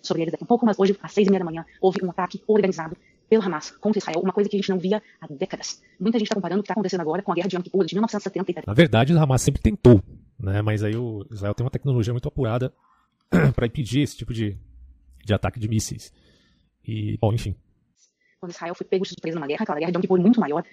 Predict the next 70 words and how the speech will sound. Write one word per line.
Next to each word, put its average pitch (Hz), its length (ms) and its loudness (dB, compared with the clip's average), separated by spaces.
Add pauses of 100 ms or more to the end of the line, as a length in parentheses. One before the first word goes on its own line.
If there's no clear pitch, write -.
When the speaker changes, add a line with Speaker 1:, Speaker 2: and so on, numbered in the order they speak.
(100)
Speaker 1:
do 170 80 -12
que - 40 -8
a - 20 -4
gente - 100 -6
tá - 40 -10
falando 160 200 -8
agora, 147 200 -4
foi 165 120 -8
uma 151 100 -10
guerra 165 140 -6
de 175 60 -2
Yom 170 40 -6
Kippur, - 160 -8
foram 156 140 -4
vários - 180 -2
países 165 220 -8 (200)
juntos 180 280 0
que 196 180 0
atacaram 180 480 -4
Israel, 160 340 -4
agora 165 140 0
a - 20 -2
gente 170 60 -4
tá 185 80 -4
falando 165 160 -6
de 214 80 4
um 240 60 10
grupo - 160 4
terrorista - 220 -6
que - 40 -18
atacou - 160 -12
Israel, 180 240 -8 (220)
mas 175 100 0
ainda 175 80 -2
assim, 170 180 -4
foi - 80 -4
um 175 40 -2
ataque 180 320 -2
surpresa, 175 360 -2 (220)
e 180 40 -12
realmente 202 360 4
pegou 175 240 0
Israel 160 220 0
de 147 80 -6
surpresa. 147 280 -4
A 143 40 -8
guerra 185 100 0
de 190 80 0
Yom 190 60 0
Kippur 196 200 0
foi - 120 -4
feita 190 240 0 (200)
no 208 120 4
dia 208 100 2
de 180 80 -2
Yom 175 80 -6
Kippur, 185 220 -4
que 185 60 -2
é - 20 -4
o - 20 -4
dia 180 80 -4
mais 175 140 -4
sagrado 170 200 -4
do 170 40 -6
calendário 160 240 -8
judaico, 170 200 -6
o 175 40 -10
dia 165 80 -6
de 151 40 -10
descanso, 220 300 -2